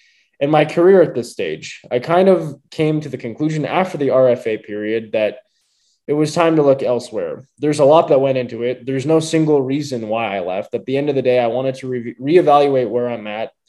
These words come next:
And after talking to a few teams, I did that and kinda came down to that conclusion.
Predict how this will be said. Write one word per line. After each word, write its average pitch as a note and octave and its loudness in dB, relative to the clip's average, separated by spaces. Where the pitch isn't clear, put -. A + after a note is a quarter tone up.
And D3 0
after F#3+ 2
talking F3+ 4
to E3 0
a C#3+ -2
few D3+ -6
teams, B2+ -6
I A#2 -4
did A2+ -2
that D#2 -12
and B2 -12
kinda C3+ -4
came B2+ -6
down A#2+ -2
to A#2+ -4
that A2+ -4
conclusion. A2 -10